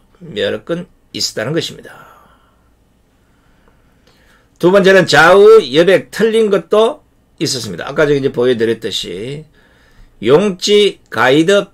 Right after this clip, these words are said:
백 밀리 중앙 공급 가능하도록 고정되어 있어서 미세한 틀어짐은 있을 수 있어도 일 밀리 이상 틀어짐은 없는데 심지어는 약 삼 밀리에서 오밀리 이상 틀어져 있는 것도 있고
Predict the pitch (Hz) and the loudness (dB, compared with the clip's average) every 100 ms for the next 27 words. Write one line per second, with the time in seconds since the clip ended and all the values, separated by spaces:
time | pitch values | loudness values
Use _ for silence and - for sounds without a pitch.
0 | - 151 156 185 196 214 220 196 110 147 | -8 -4 -4 -4 -2 0 0 0 -2 -4
1 | 147 139 127 170 220 208 208 196 - - | -6 -10 -4 -2 -2 -2 0 -2 -2 -6
2 | 123 180 214 202 185 101 - _ _ _ | -4 0 0 2 2 0 -4 _ _ _
3 | _ - 156 156 143 143 131 123 117 123 | _ -2 2 2 4 4 4 -2 -4 -4
4 | 87 - _ _ _ - 87 107 170 202 | -4 -8 _ _ _ -20 -8 -2 0 0
5 | 214 220 214 - 190 170 180 147 127 139 | 2 2 0 -2 -2 0 -2 -4 -4 -6
6 | 147 - 208 190 - 214 - _ - 156 | -4 0 -2 -2 -2 -2 -2 _ -8 -4
7 | 156 120 87 - _ _ _ _ _ _ | -2 -2 -4 -8 _ _ _ _ _ _
8 | - 220 240 254 262 247 220 180 202 147 | -6 -4 -2 -2 0 0 0 0 -2 -4
9 | - 190 165 175 156 101 156 214 202 127 | -2 0 0 0 0 0 -2 0 0 -2
10 | 87 90 - _ _ _ - - 175 165 | -4 -8 -20 _ _ _ -6 -2 0 2
11 | 151 135 151 - 160 185 185 151 - 175 | 2 2 -2 -4 -4 0 0 0 2 2
12 | 208 220 196 214 208 180 190 180 160 139 | 2 0 0 -2 -6 -4 -2 0 0 -2
13 | 123 101 104 85 | -2 -4 -6 -10